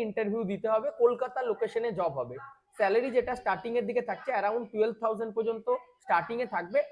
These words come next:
আর যাদের একটু এক্সপিরিয়েন্স থাকবে, মানে already এই সিমিলার ফিল্ডে যদি অন্য কোনো কলেজে বা কোথাও কাজ করছেন সেক্ষেত্রে আঠেরো থেকে বাইশ হাজার টাকা পর্যন্ত কিন্তু আপনারা স্টার্টিং এ স্যালারি পাবেন, but only যারা এই সিমিলার ফিল্ডে কাজ করছেন। আর যারা ফ্রেশার্স আছো, মানে ডিপ্লোমা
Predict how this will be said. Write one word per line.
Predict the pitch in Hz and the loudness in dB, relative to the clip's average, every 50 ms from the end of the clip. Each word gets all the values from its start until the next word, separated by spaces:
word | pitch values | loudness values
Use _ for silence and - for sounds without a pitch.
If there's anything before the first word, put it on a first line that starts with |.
| - 180 | 0 0
আর | 175 165 160 | 0 0 0
যাদের | 190 185 196 233 233 233 | -2 2 2 2 2 2
একটু | 233 - 262 247 214 | 0 -2 2 2 2
এক্সপিরিয়েন্স | 190 - - - 214 208 214 247 233 - - | 2 0 -6 -8 -2 0 0 0 -2 -2 -6
থাকবে, | 180 180 185 220 - - _ _ - - - _ - | -6 -4 -4 -4 -6 -6 _ _ -20 -20 -16 _ -2
মানে | 196 208 226 214 - 202 | -2 -2 0 2 4 4
already | 220 247 220 277 214 233 226 240 | 4 4 4 2 0 2 0 0
এই | 233 - - | 0 -2 -8
সিমিলার | - 240 226 247 254 277 277 269 - - | -6 -4 -2 -2 -2 0 -2 -2 -2 -2
ফিল্ডে | - 247 247 240 240 269 214 | -2 -2 -2 2 0 0 0
যদি | 240 208 247 240 226 | 0 -2 0 0 2
অন্য | 220 220 233 240 240 | 2 2 0 0 0
কোনো | 240 233 247 240 - | 0 0 -2 -2 0
কলেজে | 202 190 214 220 202 240 233 | 0 2 2 2 0 -2 -4
বা | 233 220 | -4 -6
কোথাও | 208 196 - 220 214 - 190 | -8 -4 -4 -4 -2 0 0
কাজ | 180 196 185 - - | 0 0 0 -2 -2
করছেন | 220 208 - - - 220 277 - - - _ _ _ _ _ - | -2 -2 -2 -4 -8 -10 -10 -10 -16 -20 _ _ _ _ _ -6
সেক্ষেত্রে | 208 202 202 226 - - 240 262 - 214 | -4 -2 -2 -2 -2 0 -2 0 2 2
আঠেরো | 202 202 220 254 262 208 | 2 4 4 4 4 4
থেকে | 262 233 269 220 214 | 4 0 0 2 2
বাইশ | 190 185 196 - | 2 2 2 0
হাজার | 233 233 - - | -2 -2 -2 -2
টাকা | - 240 247 202 | -2 -2 -2 0
পর্যন্ত | 208 202 196 196 220 214 | -2 -2 -2 -2 -4 -4
কিন্তু | 226 220 - - 202 | -4 -6 -2 -2 -4
আপনারা | - - - 185 185 - - - - _ _ _ | -2 -2 -4 -4 -4 -4 -6 -8 -20 _ _ _
স্টার্টিং | - 190 175 170 180 233 240 262 | 2 2 2 2 2 -2 -2 -2
এ | 254 - | -2 0
স্যালারি | 185 170 185 196 226 - - | 0 0 0 0 0 0 0
পাবেন, | 226 - 233 233 220 202 | -2 -2 -2 -6 -2 -4
but | 226 220 - 220 | -4 -2 -2 -4
only | 226 247 269 262 208 | -4 -4 -6 -4 -2
যারা | 214 202 240 233 - 214 | -2 -2 -2 -4 -4 -6
এই | 233 233 - _ | -6 -6 -8 _
সিমিলার | - 220 214 247 269 285 277 262 - | -10 -6 -4 -2 -2 -2 -2 -4 -4
ফিল্ডে | 247 233 220 214 202 - 180 | -6 -2 0 0 0 2 0
কাজ | 156 - - - | -2 -2 -2 -6
করছেন। | 214 - - - 131 127 - - - - - - - - | -6 -6 -6 -12 -12 -12 -14 -16 -18 -18 -18 -12 -4 -4
আর | 175 170 165 | -2 0 0
যারা | 226 240 262 - - | 0 0 -2 -4 -2
ফ্রেশার্স | - 208 202 208 - 247 240 - - 170 | -2 -2 0 2 0 -2 0 0 -2 -4
আছো, | 151 - - 247 254 | -2 0 0 0 0
মানে | 226 202 202 190 180 | 0 -4 -4 -2 -4
ডিপ্লোমা | 185 160 165 202 202 202 220 | -4 -2 0 0 0 2 0